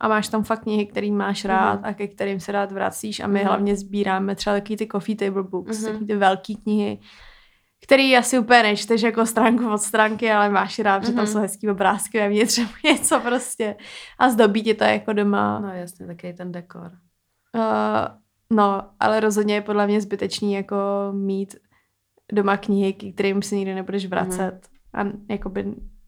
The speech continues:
Speaker 1: neplní žádnou
Speaker 2: Hlavně
Speaker 1: funkci.
Speaker 2: udělej někomu jinému radost tím, že to dáš někomu, tak jako aspoň si to přečte a může to poslat dál, že jo?
Speaker 1: Exactly.
Speaker 2: Proto jsou pak super taky ty různý projekty, jak byly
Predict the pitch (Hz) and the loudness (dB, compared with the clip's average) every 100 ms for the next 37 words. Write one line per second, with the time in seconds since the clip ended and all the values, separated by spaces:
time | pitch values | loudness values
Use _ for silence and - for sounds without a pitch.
0 | _ _ _ _ - 202 202 196 196 180 | _ _ _ _ -6 -4 -4 -4 -2 -2
1 | 190 220 226 208 220 208 208 208 208 196 | -2 0 2 2 2 2 0 -4 -6 -4
2 | 196 202 196 190 185 185 185 180 180 185 | -4 -4 -4 -6 -8 -10 -12 -10 -8 -4
3 | 180 180 190 180 185 180 180 185 185 175 | -4 -6 -12 -10 -8 -8 -8 -10 -12 -8
4 | 180 - - 180 - 196 190 185 180 185 | -8 -8 -10 -12 -10 -12 -10 -12 -8 -8
5 | 185 180 180 180 185 185 180 175 170 170 | -6 -8 -12 -14 -12 -8 -6 -6 -8 -10
6 | - - 220 208 190 185 - - - 185 | -10 -4 -4 -4 -6 -8 -12 -14 -12 -8
7 | 180 185 185 185 196 180 185 180 180 190 | -6 -4 -4 -4 -4 -4 -4 -4 -8 -10
8 | 180 180 185 185 190 185 185 190 190 202 | -8 -8 -8 -10 -8 -8 -8 -10 -10 -8
9 | 214 | -8